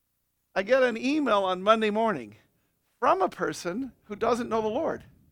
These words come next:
but who watches all the sermons and takes them incredibly seriously. And when I said, "Be a good Berean and study the scriptures to see if they're true,"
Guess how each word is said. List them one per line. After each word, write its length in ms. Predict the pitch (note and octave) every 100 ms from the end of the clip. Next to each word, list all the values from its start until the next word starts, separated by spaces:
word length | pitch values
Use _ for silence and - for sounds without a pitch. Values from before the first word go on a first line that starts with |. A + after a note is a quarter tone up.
| _ _ _ _ _ _
but 120 | G3+ G#3
who 60 |
watches 420 | G3+ A#3 C4+ D4
all 140 | A#3 G#3
the 80 | G#3
sermons 400 | A#3+ C4+ A#3+ F3+
and 100 | F3
takes 240 | A3+ G#3+
them 140 | G#3
incredibly 480 | G3 - A3 G#3 F#3
seriously. 640 | - B3 B3+ D#3 C3+ - _ _ _ _ _ _ _ -
And 140 | G3+
when 100 | G#3+
I 80 | G#3
said, 640 | - C#4+ C#4 A3 G#3 G#3+ - _ _ _
"Be 140 | - A#3+
a 40 |
good 200 | G#3 A3+
Berean 420 | G3 G#3+ A#3+ G#3+
and 100 | F#3
study 260 | - A#3 G#3+
the 60 | G3
scriptures 440 | - A3+ G#3+ F#3
to 80 | G3
see 160 | -
if 120 | G#3+ -
they're 140 | F#3
true," 400 | - C#4+ A#3+